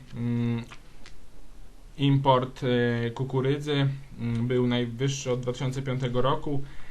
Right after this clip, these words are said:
E, bardzo dużo pszenicy było importowane, bo, e, był to ósmy z rzędu,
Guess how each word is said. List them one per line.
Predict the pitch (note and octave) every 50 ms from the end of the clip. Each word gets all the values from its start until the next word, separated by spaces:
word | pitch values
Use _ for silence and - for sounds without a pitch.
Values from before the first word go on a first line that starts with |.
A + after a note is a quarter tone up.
| - - -
E, | B2+ A#2+ A#2+
bardzo | A#2+ B2 C3+ C3+ C3+ C3+ A#2+ B2+ B2+ B2 A#2+ A#2+ A#2+ - - - - - - - - - - - - - - - -
dużo | A#2 B2+ C3 B2+ B2 A#2+
pszenicy | - C#3 C3 C#3 E3 E3 E3 D3+
było | D3 D3+ C#3+ C#3+
importowane, | C#3+ C#3 D3 C#3+ C#3 C#3 - C3+ C3+ C#3 C#3 C#3 C3+ C3 B2+
bo, | C3 B2+ B2 B2 B2 A#2+ B2 - - - - - - - - - - - - -
e, | - A2 A2+ A2+ A2+ A2+ A2 - - - - - - - C3
był | C3+ C#3 C3+
to | C3+ - C3+ B2+ B2 B2
ósmy | A#2+ C3+ C3+ C3+ - C#3 C#3 C3 B2+ B2 A2+ A#2 A#2+
z | B2 B2
rzędu, | B2+ C3 B2+ C3 B2+ B2 C3 C3 B2 B2